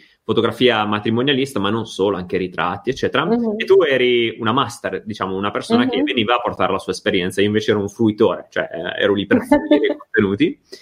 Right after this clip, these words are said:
Speaker 1: E, e mi ricordo del tuo intervento perché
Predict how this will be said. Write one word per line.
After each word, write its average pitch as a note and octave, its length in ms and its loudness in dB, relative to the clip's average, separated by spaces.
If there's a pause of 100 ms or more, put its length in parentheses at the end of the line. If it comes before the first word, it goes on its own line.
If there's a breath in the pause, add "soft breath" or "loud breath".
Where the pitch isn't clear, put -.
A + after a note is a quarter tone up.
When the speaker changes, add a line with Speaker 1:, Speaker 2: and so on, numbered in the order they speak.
(320 loud breath)
Speaker 1:
E, B2+ 720 2
e C#3 80 4
mi F3 80 6
ricordo C4 240 2
del E3 120 2
tuo D#3+ 100 2
intervento F3+ 420 0
perché B2+ 640 2